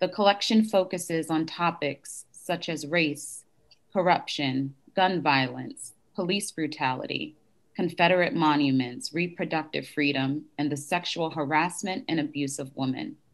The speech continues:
Tara Campbell is a writer, teacher,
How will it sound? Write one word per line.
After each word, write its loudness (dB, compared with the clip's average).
Tara 8
Campbell 2
is -2
a 0
writer, 2
teacher, 0